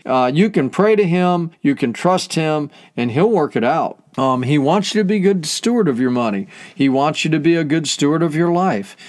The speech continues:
He wants you to be a good steward of the resources he's given us. So it's very important to, before you make any financial decision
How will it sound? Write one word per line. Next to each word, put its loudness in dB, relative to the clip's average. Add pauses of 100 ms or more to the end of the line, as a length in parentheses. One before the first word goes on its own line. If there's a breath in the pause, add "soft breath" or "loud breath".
(140)
He 2
wants 0
you -2
to 2
be 2
a 2
good 0
steward 0
of 0
the -2
resources 2
he's 2
given 2
us. -4 (260 loud breath)
So 2
it's 0
very 2
important 0
to, 2
before 0
you 2
make 0
any 4
financial 2
decision 0